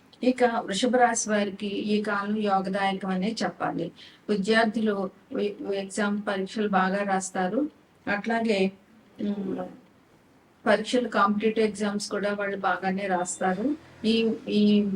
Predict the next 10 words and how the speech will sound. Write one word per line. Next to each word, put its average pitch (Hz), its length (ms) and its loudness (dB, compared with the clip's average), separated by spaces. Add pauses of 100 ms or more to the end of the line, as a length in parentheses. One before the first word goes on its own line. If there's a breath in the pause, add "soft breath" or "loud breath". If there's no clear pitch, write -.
(120)
ఏప్రిల్, 220 480 2
మే, 208 400 0
జూన్ 208 340 2
అంతా 202 300 -2
కూడా 208 200 -4
విద్యార్థులకి 202 800 -2
కష్టకాలం 202 640 -4
అనే 196 300 0
చెప్పాలి. 185 460 0
ఎందుకంటే 208 600 -2